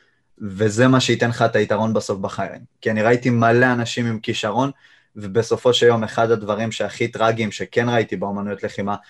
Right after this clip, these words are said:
זה אנשים שבאים לך בגיל ארבעים, "תשמע, אתה יודע מה יכולתי להיות, אתה יודע מה עשיתי בגיל עשרים, איזה קרבות נתתי וזה, והייתי יכול להגיע לגלורי, ל-U F C, למה שאתה לא רוצה." הם לא השקיעו, ובאמת כנראה היה להם כישרון, והם ראו ב-,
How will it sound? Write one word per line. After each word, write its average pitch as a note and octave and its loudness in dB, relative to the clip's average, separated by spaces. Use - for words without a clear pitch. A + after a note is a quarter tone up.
זה G#2+ -4
אנשים G#2+ -2
שבאים A2+ 0
לך A#2 -4
בגיל A2 0
ארבעים, G#2 -2
"תשמע, C#3+ 2
אתה B2+ 2
יודע B2+ 4
מה C3+ 2
יכולתי B2+ 0
להיות, A#2+ 0
אתה A#2 0
יודע B2 0
מה C3+ -2
עשיתי B2+ -6
בגיל A#2+ -4
עשרים, C3 -4
איזה B2+ -2
קרבות B2 -2
נתתי B2 -4
וזה, A#2 -2
והייתי C3+ -4
יכול C#3 0
להגיע C3 2
לגלורי, B2+ 0
ל-U B2+ 2
F B2+ -12
C, C3+ -6
למה B2 -4
שאתה B2+ -4
לא A2 -4
רוצה." G2+ -8
הם C3 -2
לא D3 2
השקיעו, A2+ -6
ובאמת A#2+ -2
כנראה C3 0
היה C3 2
להם B2+ 0
כישרון, A#2 -6
והם G#2 -6
ראו A#2 -2
ב-, A2+ -6